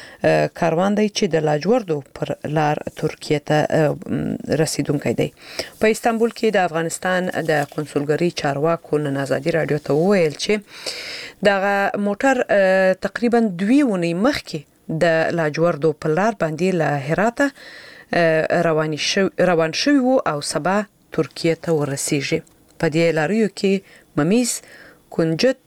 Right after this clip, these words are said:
پنبه، اه، د، اه، او د ځینې میوو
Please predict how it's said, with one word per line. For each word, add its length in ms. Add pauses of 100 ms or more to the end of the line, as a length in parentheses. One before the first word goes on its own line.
(340)
پنبه، 400
اه، 1000
د، 120
اه، 760
او 100
د 180
ځینې 520
میوو 540